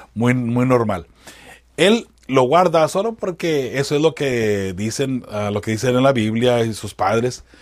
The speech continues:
Dice, "¿qué sugerencias le darías para ayudarlo a redescubrir el sábado como una experiencia positiva de aprendizaje?". Muy bien, mis hermanos.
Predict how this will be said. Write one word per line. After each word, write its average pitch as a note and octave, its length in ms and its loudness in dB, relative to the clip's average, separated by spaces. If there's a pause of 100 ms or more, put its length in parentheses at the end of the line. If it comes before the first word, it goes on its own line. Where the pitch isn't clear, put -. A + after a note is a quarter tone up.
(340)
Dice, A#2 340 -2
"¿qué F3 120 2
sugerencias E3 500 0
le C#3+ 120 2
darías B2 420 2
para A2 180 -2
ayudarlo A#2+ 480 2
a G#2 240 0
redescubrir A#2+ 1200 -4
el E3+ 120 -4
sábado A2 380 -2 (220)
como G#2 220 0
una B2 100 4
experiencia G#2 520 -4
positiva G2+ 500 -4
de F#2+ 140 -2
aprendizaje?". F#2 600 -4 (480)
Muy F2+ 120 -14
bien, G#2 120 -2
mis A#2 140 -2
hermanos. F#3 340 0